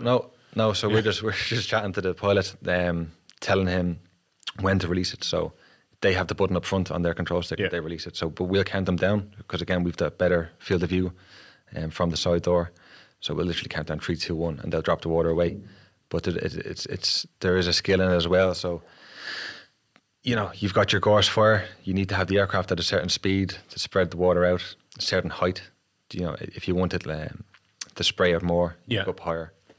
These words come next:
Speaker 1: And then you have to take into consideration the wind as well. Like, the, the wind's gonna catch some of that water and move it.
Speaker 2: You don't want it to blow, to blow the water <laughs> straight off the,
Speaker 1: No,
Speaker 2: to the other
Speaker 1: exactly,
Speaker 2: way, away
Speaker 1: yeah.
Speaker 2: from the
Speaker 1: So,
Speaker 2: fire.
Speaker 1: yeah. So there's a good bit of skill involved in it. And yeah, each bucket is approximately three hundred or thirteen hundred litres of water. So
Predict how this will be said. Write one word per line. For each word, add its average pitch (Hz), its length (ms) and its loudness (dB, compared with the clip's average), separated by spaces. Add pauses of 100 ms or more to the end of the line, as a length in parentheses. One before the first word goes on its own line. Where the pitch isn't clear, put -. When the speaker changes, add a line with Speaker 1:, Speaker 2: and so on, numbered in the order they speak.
(140)
Speaker 1:
And 80 100 -6
then 82 80 -2
you 85 60 -4
have 82 80 -6
to - 60 -8
take - 180 -6
into 85 120 -2
consideration 87 380 -2
the 85 60 -2
wind 85 260 0
as 80 80 -2
well. 85 180 2
Like, 85 200 -6 (440)
the, - 160 -10
the - 80 -6
wind's 87 220 -2
gonna 85 120 -4
catch - 280 -4
some 87 100 -2
of 82 80 -4
that 82 60 -6
water 85 220 -2
and 85 80 -4
move 85 160 -4
it. - 100 -12 (300)
Speaker 2:
You 90 100 -8
don't 92 140 -8
want 90 120 -8
it - 60 -18
to - 80 -12
blow, 95 180 -8
to - 120 -18
blow 95 260 -8
the 92 60 -6
water 90 260 -6
<laughs> - 0 -
straight - 320 -2
off 123 140 -2
the, - 220 -6
Speaker 1:
No, - 80 -2
Speaker 2:
to - 120 -4
the 104 80 0
other - 140 -4
Speaker 1:
exactly, 87 280 -2
Speaker 2:
way, 82 40 -2
away 85 80 0
Speaker 1:
yeah. 85 60 -6
Speaker 2:
from - 120 -10
the 101 60 -4
Speaker 1:
So, 87 60 -4
Speaker 2:
fire. 92 120 0
Speaker 1:
yeah. 92 60 -4 (180)
So - 140 -10
there's 90 80 -4
a - 20 -8
good 131 140 4
bit 110 80 2
of 95 60 -4
skill 107 200 0
involved 95 300 6
in 101 60 4
it. 107 160 0 (640)
And 90 160 -2
yeah, 101 200 4
each 110 200 -2
bucket 107 300 4
is 92 340 0
approximately 90 380 -4
three 104 100 2
hundred 92 300 0
or 78 400 -4
thirteen 101 280 0
hundred 87 240 0
litres 87 280 -2
of 82 60 -10
water. 82 300 -6
So - 200 -10